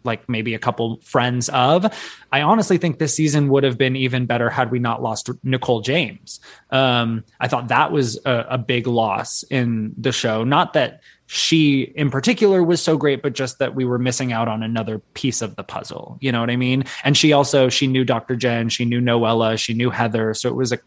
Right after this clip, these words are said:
a conne-, she knew Shannon from a decade ago. So it was another, you know, authentic piece of that puzzle. Um, but I think Noella is great, not in that I like her. I think she's batshit crazy. I don't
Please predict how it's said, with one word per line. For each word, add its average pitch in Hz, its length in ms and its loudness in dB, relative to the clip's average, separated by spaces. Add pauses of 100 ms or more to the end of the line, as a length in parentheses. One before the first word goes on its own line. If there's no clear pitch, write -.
a 117 120 -4
conne-, 123 320 -4
she - 160 -6
knew 107 120 -6
Shannon 107 540 -2 (140)
from 110 340 -2
a 127 80 -2
decade 110 280 -2
ago. 104 260 -2 (260)
So 180 180 2
it 175 40 4
was 180 120 4
another, 170 600 2
you 147 100 -4
know, 135 140 -2
authentic 135 580 -2
piece - 260 -8
of 104 120 -8
that - 180 -10
puzzle. - 460 -14 (460)
Um, 139 500 2
but 151 140 0
I 160 80 4
think 190 180 0
Noella 165 400 4
is 170 140 -4
great, 135 440 -6 (260)
not 139 400 2
in 151 200 2
that 131 140 2
I 131 100 2
like 120 340 -4
her. 170 400 -2
I 135 120 0
think 123 200 -4
she's 113 220 -4
batshit - 460 -6
crazy. 139 520 -2
I 117 440 0
don't 113 280 -2